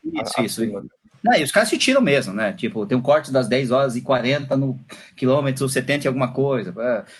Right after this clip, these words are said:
Speaker 1: É, é, realmente, se você não passa ali naquele determinado momento, né, não, não ia terminar, não adianta. Por mais que você fosse bom, negativando a prova, não dá, não dá.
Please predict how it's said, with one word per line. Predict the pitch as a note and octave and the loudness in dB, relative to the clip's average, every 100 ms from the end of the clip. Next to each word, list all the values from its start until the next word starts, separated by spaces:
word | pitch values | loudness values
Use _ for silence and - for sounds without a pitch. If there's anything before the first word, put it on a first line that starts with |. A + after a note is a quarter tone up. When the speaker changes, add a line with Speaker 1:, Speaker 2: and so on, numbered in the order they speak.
| - - | -16 0
Speaker 1:
É, | A#2 A2+ G#2 A#2+ | 0 0 -2 -2
é, | |
realmente, | - F#3+ F#3 G3+ G3+ F2+ - _ - | 0 2 2 0 -2 -4 -8 _ -2
se | E3+ D#3 | -2 2
você | F3+ B3 | 2 2
não | A#3 | 2
passa | E3+ D3+ C#3 | 2 2 2
ali | C3 C3 | 0 0
naquele | B2+ B2+ C#3+ C3+ | -2 -2 -4 -4
determinado | C3+ C3+ C3+ C3+ | -2 0 0 0
momento, | B2+ A#2+ A#2+ C3 C3 C3+ A2+ G#2 | -2 0 0 0 -2 -2 -4 -4
né, | A2+ B2+ C#3+ | -4 -2 -2
não, | G3+ | 2
não | G#3 F#3+ G3+ | 2 4 2
ia | D#3 | 2
terminar, | B2 A2+ F#2+ D#2 | 2 -2 -2 -2
não | B2 | 0
adianta. | D3 C3 G2+ - | 2 -2 -2 -4
Por | C3+ | -2
mais | F3+ G3 | 0 0
que | |
você | F3+ | -2
fosse | E3+ D#3+ C#3 A2+ _ - - - | -2 -4 -4 -4 _ -20 -20 -4
bom, | B2+ C#3 D3+ D3+ | 0 2 2 2
negativando | C3+ C3+ C3 C#3 A2+ B2 C3+ | 2 2 0 -4 0 0 2
a | A2+ | 0
prova, | A2+ A2+ C3+ D3+ | 2 2 2 0
não | |
dá, | F3 - - | -4 -4 -4
não | A#2 | -4
dá. | G#2+ | -4